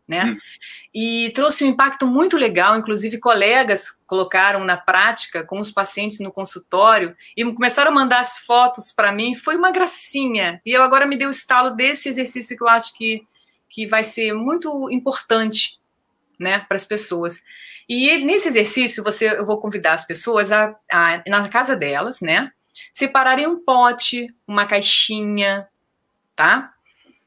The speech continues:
Speaker 1: É,
Speaker 2: Uhum.
Speaker 1: o que ela quiser pra ela guardar as coisas. Pode ser um pote de maionese que você já acabou de usar, lava bonitinho lá e deixa ele limpinho pra você poder usar. Ele vai ser o ca-, a, o pote ou a caixinha das coisas boas que aconteceram na sua vida.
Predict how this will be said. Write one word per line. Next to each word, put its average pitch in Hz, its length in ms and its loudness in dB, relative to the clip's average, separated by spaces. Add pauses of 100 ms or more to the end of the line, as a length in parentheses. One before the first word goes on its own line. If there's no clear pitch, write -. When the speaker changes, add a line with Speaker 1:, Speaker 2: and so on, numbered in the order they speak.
(220)
Speaker 1:
É, 185 840 0
Speaker 2:
Uhum. 269 60 -2
Speaker 1:
o 269 40 -6
que 427 100 -2
ela 427 140 4
quiser 269 440 2
pra 269 120 2
ela 262 140 6
guardar 247 520 2
as 247 160 -2
coisas. 196 300 -2
Pode - 220 -6
ser 453 80 -4
um 427 120 -6
pote 392 280 2
de 311 100 0
maionese 285 640 4
que 233 80 -8
você 226 300 -2
já 226 120 2
acabou 220 360 0
de 214 100 -6
usar, 226 340 4
lava 262 380 4
bonitinho 240 560 -6
lá 269 160 4
e 277 60 -2
deixa 269 240 -6
ele 277 100 -4
limpinho 277 400 -6
pra 269 140 -4
você 262 200 -6
poder 254 220 -4
usar. 208 380 -2 (640)
Ele 311 160 2
vai 330 160 2
ser 294 160 0
o 269 140 -2
ca-, - 180 -2
a, 185 180 4
o 180 140 -2
pote 226 420 2
ou 175 80 2
a 170 80 4
caixinha 202 560 -2
das 214 220 -2
coisas 254 420 -4
boas 269 520 -2
que - 80 -4
aconteceram 247 640 -2
na 233 100 0
sua 233 220 -2
vida. 175 480 -6